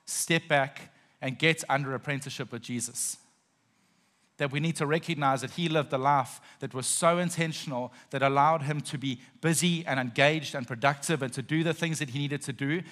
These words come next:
but to step back and have ultimate spiritual health in his life. And we read in this book that there are four ways to do this. It's not getting more, this book is not about getting more time. This is not a self-helpy ted X talk,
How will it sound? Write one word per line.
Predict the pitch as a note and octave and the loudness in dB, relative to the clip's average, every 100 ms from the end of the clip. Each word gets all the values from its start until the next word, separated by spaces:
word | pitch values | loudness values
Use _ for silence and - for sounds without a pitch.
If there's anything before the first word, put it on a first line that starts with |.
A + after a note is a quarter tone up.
| - | -10
but | - C3+ | -6 -4
to | C#3 | -2
step | - - F3 F3 | 0 2 2 4
back | D#3 - | 2 2
and | C3+ | -2
have | C3+ C3 | -2 0
ultimate | D3+ - D#3+ C#3 | 0 0 -4 -4
spiritual | - C#3+ C3 - | -4 -4 -4 -4
health | A#2+ B2 C3+ | -4 -4 -4
in | A#2+ | -6
his | A2 | -6
life. | A#2 A#2+ - - - - - _ D3+ | -6 -8 -10 -18 -20 -20 -20 _ 0
And | D#3+ | 2
we | |
read | E3 F#3 | 4 4
in | F#3 | 4
this | F3+ | 2
book | - F3+ | 0 -2
that | D#3+ | -2
there | C#3+ | -4
are | C#3 | -4
four | F3+ F3 | -2 0
ways | E3 D#3 D#3 | 0 0 0
to | |
do | D3 D3+ | -2 -2
this. | B2+ D3+ | -2 -4
It's | C#3+ | -4
not | D3+ E3+ E3+ | 2 2 2
getting | E3+ D#3 | -2 0
more, | C#3+ | -2
this | C#3+ E3 F3 | -2 -2 0
book | G3 F3+ | -2 -2
is | C#3+ | 2
not | D3+ | 4
about | D3+ C#3 C3+ | 4 4 2
getting | C#3 C3+ | 0 -2
more | B2+ A#2+ | -4 -2
time. | A#2 G2 - - - | -2 -2 -6 -16 -8
This | D3+ | -4
is | E3 | 0
not | D3+ E3 | 2 2
a | |
self-helpy | D#3+ - D#3 D3 D#3 D3+ D#3 C#3+ | 2 4 2 4 0 2 -2 0
ted | D#3+ | 0
X | D3+ D3 - | 2 -2 -4
talk, | D#3+ C#3+ - | -2 -2 -4